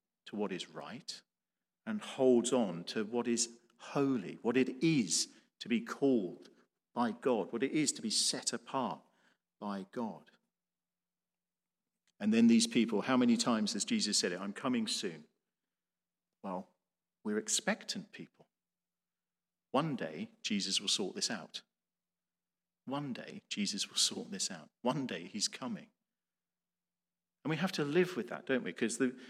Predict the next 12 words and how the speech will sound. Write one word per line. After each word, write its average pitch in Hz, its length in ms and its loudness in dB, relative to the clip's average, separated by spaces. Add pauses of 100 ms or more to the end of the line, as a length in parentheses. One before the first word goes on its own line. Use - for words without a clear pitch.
(280)
because 131 220 -4
the 135 80 -6
ridicule 123 840 0 (300)
causes 120 400 2
us 113 100 2
to - 120 -2
live 110 180 0
in 107 100 0
fear. 85 440 -4 (1200)
The 123 60 -6
threat - 380 0
of, 127 280 4